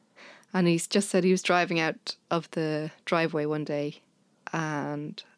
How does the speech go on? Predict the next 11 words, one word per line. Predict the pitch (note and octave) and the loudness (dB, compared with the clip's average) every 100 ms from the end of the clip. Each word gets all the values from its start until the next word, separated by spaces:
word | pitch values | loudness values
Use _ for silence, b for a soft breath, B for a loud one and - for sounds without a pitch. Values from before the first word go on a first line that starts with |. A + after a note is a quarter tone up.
| _ _ _ - | _ _ _ -20
was | - - | -14 -10
like, | D#3+ - - _ - | -10 -10 -20 _ -4
"I'm | E3+ E3+ | 0 0
gonna | E3+ C#3+ | 0 -2
have | D#3 D#3+ - - | 0 -2 -4 -8
the | F#3 | -6
same | - - E3+ E3+ F3+ F3+ | -4 0 2 4 4 2
day | F#3 D3 C3+ D3 - B B B B | 2 2 2 0 -6 B B B B
over | G#3 F#3+ | 4 4
and | F3 | 2
over | D#3+ D#3 D#3 | 0 -2 -4